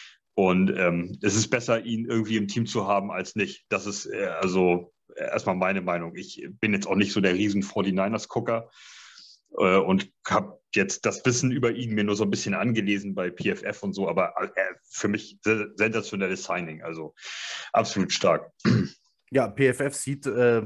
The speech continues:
Speaker 2: danach aus, ähm, dass er ein starker Run-Blocker auf jeden Fall ist. Für dieses Outside-Zone-Run-Scheme, das die Jets fahren, auf jeden Fall hilfreich. Wir hätten noch im Kader Van Roten, ähm, vorher war da Da-, Davonay Tardif gestanden.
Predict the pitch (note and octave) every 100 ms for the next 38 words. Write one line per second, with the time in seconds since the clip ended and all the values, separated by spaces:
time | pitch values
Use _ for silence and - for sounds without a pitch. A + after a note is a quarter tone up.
0 | G#2 A2 A2 G#2 A2 A#2+ A#2 - - -
1 | A2 G#2 G#2 G2+ A2 G#2 G#2 G2+ G#2+ A2
2 | G#2+ A2 D3+ C#3+ C#3 B2+ G#2 B2+ B2 B2
3 | C3 A2 C#3 - - G#2+ G#2 G#2+ G#2 -
4 | G#2+ - G#2 G2 F#2+ _ - - - _
5 | _ - - G#2+ G#2+ G2+ G#2+ G#2+ - -
6 | - - A#2 A#2 G#2+ E2 G#2 - - -
7 | G2+ F#2 G2+ - - G2 G2+ F2 - G2+
8 | G2 - F#2+ F#2+ B2 D#3 A#2 A2+ A#2 -
9 | - - - - B2 D#3 D#3+ C#3 C3+ B2
10 | B2+ C#3 B2 A#2 A2 A#2 D3+ - D3 D3+
11 | - G#2 A#2 A#2 A2 - C3+ C#3 A#2 A#2
12 | G#2 A2+ A2 - A#2 A2+ A2 G#2 A2+ A#2+
13 | C#3 - - - A2 A2 - A2